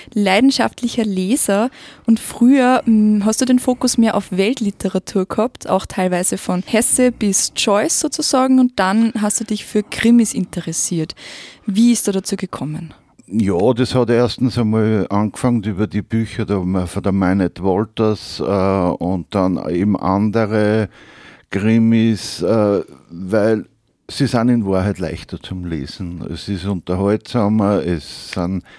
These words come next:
Speaker 2: es sind Geschichten, wo dann die eigene Fantasie zum, zum Arbeiten anfängt dazu, und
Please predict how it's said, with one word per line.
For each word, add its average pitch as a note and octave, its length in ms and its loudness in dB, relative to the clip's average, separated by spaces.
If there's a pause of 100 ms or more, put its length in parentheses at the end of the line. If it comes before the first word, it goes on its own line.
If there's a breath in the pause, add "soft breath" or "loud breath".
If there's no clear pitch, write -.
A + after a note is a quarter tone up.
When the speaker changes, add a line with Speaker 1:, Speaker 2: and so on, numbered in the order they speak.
(520 loud breath)
Speaker 2:
es - 220 -8
sind A2 200 0
Geschichten, A2+ 1000 0
wo G#2 160 2
dann G2 180 0
die F2+ 140 0
eigene G2+ 440 2
Fantasie F#2 720 -4
zum, F2 680 -2
zum E2+ 500 -6
Arbeiten G2+ 560 0
anfängt F#2 680 -2
dazu, F#2+ 300 -8
und F2+ 640 -2